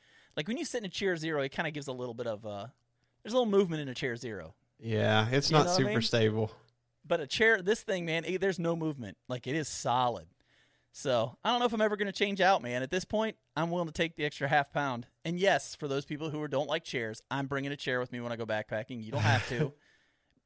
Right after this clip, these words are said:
Speaker 1: But you will, you will be jealous the entire time I'm sitting there in comfort and you're trying to find a log to sit on. That's all I'm saying.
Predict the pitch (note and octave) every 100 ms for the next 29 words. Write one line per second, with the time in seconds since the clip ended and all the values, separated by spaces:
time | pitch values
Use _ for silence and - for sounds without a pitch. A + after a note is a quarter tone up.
0 | _ _ _ - G3 F#3 D3 C3 D#3+ F3+
1 | F3 E3+ E3 E3 D#3 D#3 F#3+ C#3 - C3+
2 | B2+ C#3+ C#3+ D3 C3+ B2+ - C3+ C3 B2
3 | - C#3+ B2+ F#2+ A#2+ - A#2+ B2 A#2 G#2+
4 | A2+ G#2+ G2+ F2+ F#2 F2 _ - A2 G#2+
5 | G2 G2+ F2 -